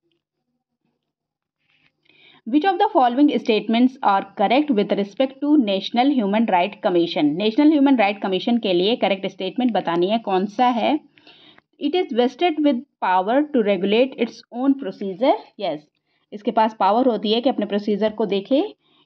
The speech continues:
It has all powers of, uh, civil court, सिविल कोर्ट की पावर्स होती है इसके पास। It has all the power of criminal court, क्रिमिनल कोर्ट्स का पावर इसके पास नहीं होता है। So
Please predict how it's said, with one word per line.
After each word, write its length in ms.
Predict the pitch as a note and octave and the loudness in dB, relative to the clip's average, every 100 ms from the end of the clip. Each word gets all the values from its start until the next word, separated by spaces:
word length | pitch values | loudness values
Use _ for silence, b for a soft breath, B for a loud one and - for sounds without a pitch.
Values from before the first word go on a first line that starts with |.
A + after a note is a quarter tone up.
| - C4+ | -10 -10
It 140 | C#4 B3+ | -8 -2
has 220 | C4+ C#4+ C#4+ - | 0 0 -2 -2
all 240 | G#3+ B3+ D4 | 0 2 2
powers 360 | A#3+ G#3+ A#3+ C#4 - _ - | 2 2 0 -2 -12 _ -6
of, 300 | F#3+ G3+ G#3 | 0 0 -2
uh, 180 | A3 G#3+ G#3 G#3 | -2 0 0 0
civil 220 | A#3+ B3+ C4 | 0 0 2
court, 180 | C#4 F4 | 0 0
सिविल 280 | A3+ G#3+ | -2 -2
कोर्ट 300 | G#3 A3+ A#3 - | 0 0 0 -4
की 60 | |
पावर्स 440 | C4 G#3 G#3 A3+ - | -4 0 0 -2 -6
होती 240 | G#3+ A#3+ | -4 -2
है 60 | A#3 | -2
इसके 160 | A3+ | -4
पास। 360 | - A#3 C#4+ - _ _ _ _ _ _ | -2 0 0 -4 _ _ _ _ _ _
It 140 | B3 A3+ | -12 -2
has 160 | C4 | 0
all 260 | C4 B3 B3 | 2 2 0
the 60 | B3 | 0
power 240 | A3 A3+ | 2 2
of 220 | - A3+ - | 0 -2 -2
criminal 280 | A3+ A3+ A#3+ A#3+ | 0 2 0 0
court, 120 | C4+ - | -2 0
क्रिमिनल 440 | B3 A#3+ A#3+ C4+ | 2 4 4 4
कोर्ट्स 360 | D4 A3 A3 A3 | 2 2 0 -2
का 160 | - G#3+ | -2 -2
पावर 420 | G#3+ F3 F3+ F#3+ | 0 0 2 0
इसके 260 | F#3 - | -4 -10
पास 340 | F3+ E3+ F#3+ G3+ | -10 -6 -6 -6
नहीं 280 | F3+ E3 F#3+ | -10 -8 -8
होता 280 | G3 F3+ F3+ | -6 -8 -6
है। 380 | F#3 G#3 G#3+ C#4+ | -8 -2 0 0
So 220 | D4+ C4 | -2 0